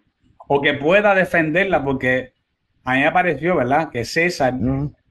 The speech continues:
Speaker 1: no tenía miedo en hablar de sus ideas. El problema es que le faltaba la habilidad de poder defenderlas
Speaker 2: Correcto.
Speaker 1: adecuadamente.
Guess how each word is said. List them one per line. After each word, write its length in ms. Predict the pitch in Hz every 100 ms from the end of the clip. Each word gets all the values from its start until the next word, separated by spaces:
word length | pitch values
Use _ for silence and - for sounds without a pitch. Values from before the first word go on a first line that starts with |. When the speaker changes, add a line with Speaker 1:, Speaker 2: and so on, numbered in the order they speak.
| _ -
Speaker 1:
no 140 | 139
tenía 300 | 165 175 170
miedo 520 | 156 156 185 170 151 143
en 140 | 131
hablar 260 | 127 127 131
de 100 | 151
sus 200 | 170 165
ideas. 500 | 156 156 165 131 -
El 140 | 120
problema 360 | 117 120 135 156
es 60 |
que 160 | - 156
le 280 | 139 135 127
faltaba 580 | - 123 120 135 147
la 100 | 160
habilidad 480 | 143 135 123 120 160
de 120 | 151
poder 460 | 127 123 117 135 135 _ _ _
defenderlas 640 | 131 127 127 123 143 151
Speaker 2:
Correcto. 220 | 135 - 113
Speaker 1:
adecuadamente. 580 | 120 135 123 120 117